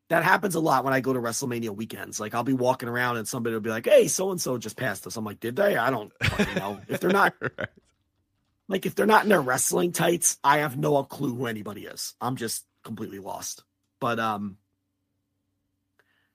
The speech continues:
Speaker 1: yeah, he just, you know, and, and it was a very emotional in-ring speech.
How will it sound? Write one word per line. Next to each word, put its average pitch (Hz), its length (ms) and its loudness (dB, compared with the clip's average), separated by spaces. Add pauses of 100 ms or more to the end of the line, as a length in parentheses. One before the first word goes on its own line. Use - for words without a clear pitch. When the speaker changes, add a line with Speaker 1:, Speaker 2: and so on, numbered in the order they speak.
(640)
Speaker 1:
yeah, - 240 2
he 123 120 -2
just, 135 420 -2
you 180 60 -2
know, 127 280 0
and, 113 160 -4
and 110 380 -4 (180)
it 113 80 -4
was 113 180 -4
a 113 60 -4
very 123 200 4
emotional 123 840 -2 (520)
in-ring 120 420 -4
speech. - 680 -6